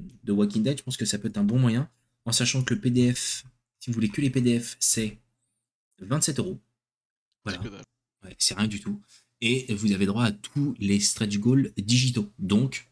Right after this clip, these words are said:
Speaker 1: les V T T. Donc, je pense à Foundry ou à Roll twenty. Euh, donc voilà.
Speaker 2: C'est même pas le prix du V T T, en fait, ce que tu
Speaker 1: C'est
Speaker 2: vas
Speaker 1: même,
Speaker 2: payer
Speaker 1: non,
Speaker 2: après.
Speaker 1: non, c'est même pas le prix du V T T. Pour vingt-sept balles, t'as,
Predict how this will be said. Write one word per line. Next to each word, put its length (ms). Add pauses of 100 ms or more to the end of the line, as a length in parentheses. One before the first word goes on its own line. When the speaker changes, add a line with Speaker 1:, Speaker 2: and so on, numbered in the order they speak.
(120)
Speaker 1:
les 800
V 100
T 140
T. 220 (140)
Donc, 180
je 60
pense 180
à 40
Foundry 440
ou 160
à 340
Roll 240
twenty. 420 (540)
Euh, 260 (680)
donc 140
voilà. 140
Speaker 2:
C'est 60
même 140
pas 100
le 60
prix 220
du 100
V 140
T 100
T, 140
en 120
fait, 220
ce 60
que 80
tu 100
Speaker 1:
C'est 60
Speaker 2:
vas 80
Speaker 1:
même, 80
Speaker 2:
payer 120
Speaker 1:
non, 100
Speaker 2:
après. 100
Speaker 1:
non, 80
c'est 120
même 120
pas 80
le 80
prix 120
du 120
V 100
T 140
T. 100
Pour 180
vingt-sept 300
balles, 220
t'as, 440